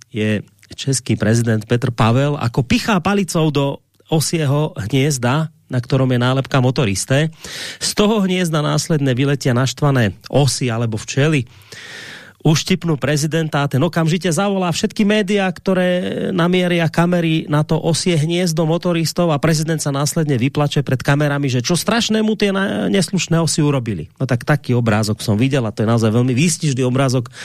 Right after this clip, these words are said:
toho aktuálneho humbuku, ktorý prezident vám v Čechách spustil. No ale nie sme, nie sme my v televízii, sme v rádiu a preto nemôžem inak len vám na úvod priblížiť celú túto udalosť, o ktorej sa budeme s pozvanými hostiami dnes večer zhovárať.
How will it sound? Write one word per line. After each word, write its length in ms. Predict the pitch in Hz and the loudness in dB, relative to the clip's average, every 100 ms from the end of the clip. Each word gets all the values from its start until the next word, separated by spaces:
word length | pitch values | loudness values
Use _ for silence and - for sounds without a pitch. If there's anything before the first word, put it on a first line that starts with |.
| - - - - - - | -14 -14 -12 -12 -14 -6
toho 240 | - 135 151 | 2 4 4
aktuálneho 560 | 156 - 143 147 139 | 0 -2 -2 0 0
humbuku, 480 | 151 151 175 180 131 | 2 2 0 -2 -6
ktorý 320 | 117 131 123 | -4 -2 0
prezident 400 | 117 127 143 131 | 0 0 0 0
vám 320 | 120 131 139 | 0 0 -2
v 60 | 120 | -2
Čechách 320 | 143 151 135 | 0 0 -2
spustil. 560 | - 117 101 - 170 196 - | 0 0 0 0 0 0 0
No 160 | 185 | 0
ale 240 | 202 170 131 | 0 -2 -2
nie 160 | 156 | -2
sme, 240 | 156 151 127 - _ _ _ _ _ _ _ _ - - - - - - | 0 2 2 -4 _ _ _ _ _ _ _ _ -18 -16 -14 -14 -16 -8
nie 160 | - 151 | 0 2
sme 160 | 175 202 | 2 0
my 160 | 156 | 0
v 60 | - | 0
televízii, 560 | 147 151 151 139 156 139 | 0 0 0 0 0 0
sme 80 | |
v 80 | 135 | 0
rádiu 400 | 123 143 147 143 | 2 2 2 0
a 80 | 120 | 0
preto 240 | 143 139 | -2 0
nemôžem 640 | 120 131 131 120 107 107 107 - | 0 2 2 2 0 -2 -2 0
inak 480 | 135 135 - - | 2 0 -4 -12
len 320 | - 117 131 147 | -4 0 2 0
vám 400 | 139 123 127 135 139 | -2 0 2 0 -2
na 160 | 107 110 | -2 -2
úvod 480 | 131 123 117 113 - | 0 0 0 -2 -2
priblížiť 560 | 131 131 139 117 117 | 0 2 0 -2 -4
celú 320 | - 131 139 | -4 0 0
túto 240 | 131 147 - | 2 0 0
udalosť, 460 | 139 139 127 120 110 | 0 2 2 0 -2
o 80 | |
ktorej 240 | - 117 113 | -2 0 0
sa 160 | - | 0
budeme 480 | 101 117 123 117 107 | 0 2 2 2 0
s 80 | 101 | -2
pozvanými 560 | - 110 110 107 104 95 | -2 0 2 2 0 0
hostiami 400 | 113 - 113 104 | -2 0 2 2
dnes 400 | 95 117 117 - | 2 2 2 -2
večer 480 | 110 117 120 98 | -4 0 0 0
zhovárať. 880 | - 98 80 127 120 87 90 170 - | -2 -4 2 2 4 2 2 0 -2